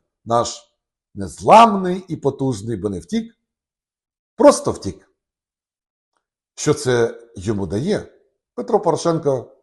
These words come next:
пояснив чітко. Зеленський тягне час, щоб не допустити його до участі у президентських виборах, оскільки в законі передбачена норма, що балотуватись на посаду президента не мають права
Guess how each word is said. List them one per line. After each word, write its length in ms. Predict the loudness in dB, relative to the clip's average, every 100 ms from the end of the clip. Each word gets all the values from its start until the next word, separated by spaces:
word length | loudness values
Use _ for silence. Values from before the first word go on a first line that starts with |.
| _ _ _
пояснив 380 | -2 -2 -4 -2
чітко. 420 | 0 0 -2 -20 _ _ _ _ _ _ _ _
Зеленський 420 | 4 6 6 2
тягне 320 | 4 4 4 0
час, 260 | 2 2
щоб 360 | 0 -6 -6 _
не 120 | -10
допустити 640 | -6 -4 -6 -4 -2 0 -2
його 260 | -2 0
до 100 | -2
участі 540 | -4 -6 -8 -10 -10 -10 -12 _ _
у 20 | _
президентських 640 | -6 0 0 0 -10 0
виборах, 460 | 2 2 -2 -6 _ _ _ _ _ _ _
оскільки 640 | -6 -4 -2 0 0 -2 -12
в 60 |
законі 500 | -8 0 2 2 0
передбачена 680 | 0 0 2 2 0 -4 -4
норма, 420 | 2 2 2 -6 -16 _ _ _
що 160 | -4
балотуватись 640 | 4 6 6 6 4 2 -4
на 80 | -2
посаду 360 | 0 0 0
президента 540 | -4 -8 0 0 0 -4
не 100 | -4
мають 340 | -2 -4 -2
права 440 | 4 4 4 -2